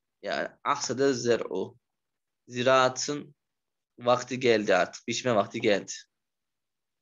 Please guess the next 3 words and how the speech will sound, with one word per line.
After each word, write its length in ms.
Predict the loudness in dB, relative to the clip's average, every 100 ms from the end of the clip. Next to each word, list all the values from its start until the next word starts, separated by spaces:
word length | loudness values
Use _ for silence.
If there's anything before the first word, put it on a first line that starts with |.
| _ _ _ _ _ _ _ _ _ _ _ _ _ _ _ -20 _ _ _
Bu 60 |
pek 160 | -6 -6
kullanılmaz. 840 | -2 2 2 2 -2 -4 -8 -14